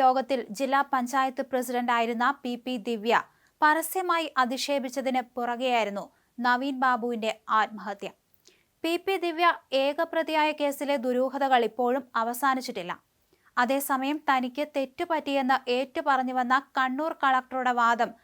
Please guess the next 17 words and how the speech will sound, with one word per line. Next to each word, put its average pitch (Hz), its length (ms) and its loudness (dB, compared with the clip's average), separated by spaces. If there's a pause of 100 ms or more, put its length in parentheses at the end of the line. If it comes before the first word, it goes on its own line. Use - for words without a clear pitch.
(280)
കെട്ടിച്ചമച്ചതാണെന്ന 285 1000 2 (180)
മൊഴിയിൽ 240 340 0 (420)
നവീന്റെ 302 460 2
കുടുംബം 269 340 0 (200)
ഉറച്ചു 254 380 -2
നിൽക്കുകയാണ്. 202 540 -4 (920)
ഈ - 20 0 (120)
ഒരു 381 180 4
സാഹചര്യത്തിൽ 330 640 2 (180)
അന്വേഷണം 302 480 0 (100)
സി 294 140 -6 (120)
ബി 320 140 -2
ഐക്ക് 302 320 0
വിടണമെന്ന 269 460 2 (200)
ആവശ്യം 247 380 2 (420)
അവർ 254 160 6 (180)
ഉന്നയിച്ചേക്കും. 226 640 -4